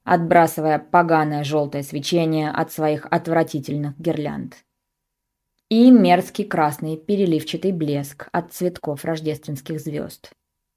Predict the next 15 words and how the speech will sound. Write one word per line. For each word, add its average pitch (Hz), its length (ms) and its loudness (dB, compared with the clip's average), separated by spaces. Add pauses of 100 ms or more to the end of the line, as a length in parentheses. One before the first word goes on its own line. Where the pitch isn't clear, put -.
(720)
Но 180 140 0
ничего, 175 720 -2 (480)
Роман 175 400 4
её 175 280 0
скоро 160 380 -4
выкинет, 156 500 -6 (520)
и 185 80 -6
тогда 170 340 2
уж - 240 -2
точно 151 480 -2
останется 143 720 -6
один. 147 600 -8 (960)
Если 160 320 -4
только 160 300 -4
Даша 160 460 0